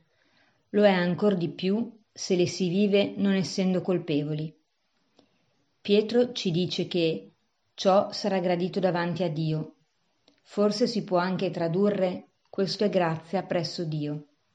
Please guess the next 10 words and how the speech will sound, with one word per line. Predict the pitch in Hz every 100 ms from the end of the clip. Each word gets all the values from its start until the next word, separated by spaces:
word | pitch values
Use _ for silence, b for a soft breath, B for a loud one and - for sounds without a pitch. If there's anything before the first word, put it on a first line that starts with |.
| _ _ _ _ _ _
Non | 185 196
è | 208
qualcosa | 208 170 165 160 156
che | 160 151
ci | 156
appartiene, | - 156 156 165 151 151 151 - _ _ _ _
bisogna | - 175 156 180 175
recuperarla | 175 170 160 175 170 165 185 196 196
nella | 202 185 175
preghiera. | 180 160 156 151 147